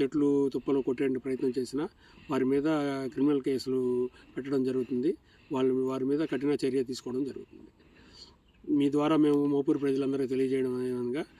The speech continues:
మీరందరూ ఆ రోజు జాయింట్ సర్వే కూడా అటెండ్ అయి ఉన్నారు. మీకు అందరికి కూడా ఇది రిజర్వ్ ఫారెస్ట్ అని పక్కాగా తెలుసు. ఈ రోజు కూడా ఇది పూర్తిగా ఫారెస్ట్ డిపార్ట్‌మెంట్ పరిధిలోనే ఉంది. ఎటువంటి ఎంక్రోచ్‌మెంట్ కానీ కల్టివేషన్ కానీ ఇక్కడ జరగడం లేదు.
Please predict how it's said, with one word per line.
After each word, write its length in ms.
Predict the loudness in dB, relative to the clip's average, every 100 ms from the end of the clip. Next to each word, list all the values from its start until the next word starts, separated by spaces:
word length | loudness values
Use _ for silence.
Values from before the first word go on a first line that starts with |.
| -20 -14 -2
మీరందరూ 600 | 0 2 2 4 4 4
ఆ 120 | 2
రోజు 400 | 0 2 2 0
జాయింట్ 280 | 0 0 0
సర్వే 260 | 2 2 2
కూడా 280 | 0 -2
అటెండ్ 260 | -2 -2 0
అయి 100 | 2
ఉన్నారు. 360 | 2 0 0 -2 -6 -20 -10 -2
మీకు 160 | 0
అందరికి 280 | 2 0 2
కూడా 140 | 4
ఇది 140 | 4 2
రిజర్వ్ 280 | 0 -2 0
ఫారెస్ట్ 340 | -2 -2 -2
అని 120 | -2
పక్కాగా 380 | -2 -4 -2 -2
తెలుసు. 360 | -2 -2 0 0 -2 -20 -16 0
ఈ 120 | 4
రోజు 240 | 6 4
కూడా 260 | 4 4 4
ఇది 160 | 2 0
పూర్తిగా 460 | -2 0 2 2
ఫారెస్ట్ 320 | 0 -2 0
డిపార్ట్‌మెంట్ 420 | 0 0 0 -2 -2
పరిధిలోనే 400 | -2 0 0 2
ఉంది. 340 | 0 0 -2 -4 -20 -6
ఎటువంటి 420 | -2 2 4 4 4
ఎంక్రోచ్‌మెంట్ 720 | 2 2 2 0 2 0 0
కానీ 260 | 0 0
కల్టివేషన్ 560 | -2 -2 0 0 0 -2
కానీ 180 | 0 -2
ఇక్కడ 160 | -4
జరగడం 420 | -6 -6 -6 -4 -4
లేదు. 260 | -2 -4